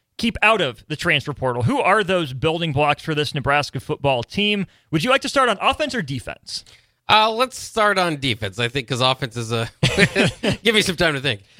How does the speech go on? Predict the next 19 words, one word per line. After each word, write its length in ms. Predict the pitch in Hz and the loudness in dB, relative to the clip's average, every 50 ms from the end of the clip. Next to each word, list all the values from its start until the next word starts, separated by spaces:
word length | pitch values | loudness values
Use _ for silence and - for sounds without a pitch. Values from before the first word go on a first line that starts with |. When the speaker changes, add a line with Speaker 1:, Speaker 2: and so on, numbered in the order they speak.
| - - - | -6 0 2
Speaker 1:
All 80 | 185 | 4
right, 260 | 190 160 139 - - - | 4 4 4 4 2 2
so 360 | - 226 254 254 254 233 180 - - | 2 2 2 4 4 2 0 0 -2
Speaker 2:
<laughs> 80 | _ | _
Speaker 1:
here's 320 | 160 - - 277 330 370 - | -8 -6 -2 -2 -2 -2 -2
the 140 | 339 285 220 | -2 -2 -2
list 220 | 214 226 220 - | -2 -2 -2 -4
that 100 | 196 185 | -4 -2
I 100 | 185 196 | -2 -2
came 240 | - - 202 196 175 | -2 -2 -2 -2 0
up 160 | 175 170 - | -2 -2 -2
with 300 | 165 175 160 151 - _ _ _ | -2 0 0 -2 -4 _ _ _
on 420 | - 151 151 151 147 147 147 143 - - 165 | -2 -2 -2 -2 -4 -6 -8 -10 -14 -14 -10
defense 460 | 131 - - 139 - - 67 - 110 | -8 -6 -6 -4 -6 -6 -10 -8 -6
in 80 | 147 151 | -6 -4
terms 320 | - 170 170 160 151 123 | -2 -2 -4 -4 -2 -2
of 260 | 160 147 131 113 131 113 | -2 -4 -4 -6 -6 -4
building 320 | 151 143 131 113 117 113 | -4 -2 -2 -4 -6 -8
blocks. 420 | 98 104 - - - - - - | -10 -10 -10 -10 -10 -12 -14 -14